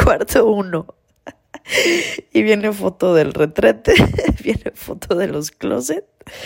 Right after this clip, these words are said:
y del, ah, y del lavamanos. Y dice, y, y dice entre la, entre las slides, el comentario dice, "Lo siento, ya no será verde residente, ahora el nuevo hogar será azul pitufino".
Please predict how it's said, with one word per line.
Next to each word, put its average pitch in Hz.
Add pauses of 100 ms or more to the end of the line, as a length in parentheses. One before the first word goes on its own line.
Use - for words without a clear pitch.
(380)
y 190
del, 165
ah, 147 (340)
y 175
del 156
lavamanos. 143 (540)
Y 185
dice, 165
y, -
y 185
dice 165
entre 156
la, 139
entre 147
las 143
slides, 139
el 135
comentario 139
dice, - (440)
"Lo 175
siento, 175
ya 160
no 185
será 202
verde 185
residente, 160
ahora 165
el 170
nuevo 190
hogar 185
será 160
azul 175
pitufino". 165